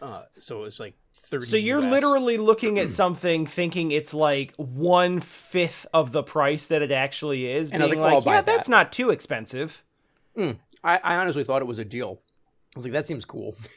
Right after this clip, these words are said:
Speaker 2: Yeah. And then it
Speaker 1: And by
Speaker 2: turns out
Speaker 1: deal,
Speaker 2: it's,
Speaker 1: I mean
Speaker 2: it's
Speaker 1: airport
Speaker 2: five
Speaker 1: deal.
Speaker 2: times as expensive. And you're like, "Oh,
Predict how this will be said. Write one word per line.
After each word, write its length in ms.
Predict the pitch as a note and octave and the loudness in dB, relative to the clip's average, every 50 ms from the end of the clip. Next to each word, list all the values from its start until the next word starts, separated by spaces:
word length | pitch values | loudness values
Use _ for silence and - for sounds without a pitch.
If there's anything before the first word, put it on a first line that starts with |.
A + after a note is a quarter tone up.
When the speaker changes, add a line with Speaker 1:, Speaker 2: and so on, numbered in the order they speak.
| - - _ - | -20 -16 _ -2
Speaker 2:
Yeah. 260 | F#3+ - D3 - - - - _ _ _ _ _ _ _ _ _ _ _ _ _ | 0 0 0 0 -4 -6 -10 _ _ _ _ _ _ _ _ _ _ _ _ _
And 140 | F#3 G3+ G#3 | 0 2 2
then 120 | G#3+ G#3 | 4 4
it 40 | G3+ | 4
Speaker 1:
And 80 | F#3 - | 6 6
by 100 | F3+ E3+ | 6 6
Speaker 2:
turns 120 | D#3+ G3 | 8 8
out 120 | G3+ G3 F#3 | 8 10 10
Speaker 1:
deal, 100 | - - | 8 6
Speaker 2:
it's, 80 | D3 | 4
Speaker 1:
I 40 | C#3+ | 4
mean 240 | C#3+ C#3+ C#3+ C3+ C#3 - | 2 0 -2 -2 -2 -2
Speaker 2:
it's 260 | F#3+ F3+ - - - | -2 -2 -2 -4 -2
Speaker 1:
airport 220 | - C#3+ D3+ G3+ F#3 | 0 4 6 8 8
Speaker 2:
five 220 | F#3+ F#3 F#3 F3 C3+ | 8 8 6 4 2
Speaker 1:
deal. 80 | G#2 | 0
Speaker 2:
times 540 | G2 F#3+ F3+ E3+ E3 E3 E3 D#3+ D#3+ D3 - | 0 4 4 4 4 4 2 0 -2 -2 -2
as 200 | D3 E3 D3+ B2+ | -2 -2 -2 -2
expensive. 720 | D3+ C#3+ - - - D#3 D3 C#3 - C3 A2+ G#2+ G2 - - _ _ _ _ _ _ | -6 -8 -6 -4 -4 -4 -4 -4 -8 -10 -10 -10 -14 -18 -20 _ _ _ _ _ _
And 140 | - - D#3+ | -6 -6 -4
you're 120 | D3+ D#3 D#3 | -2 0 2
like, 260 | D#3 D3+ D3 C#3+ - A#2 | 2 2 0 -2 -2 0
"Oh, 420 | D3 G#3 A#3+ F#3 B2+ G#2+ F#2 - | 2 4 4 4 2 0 -6 -12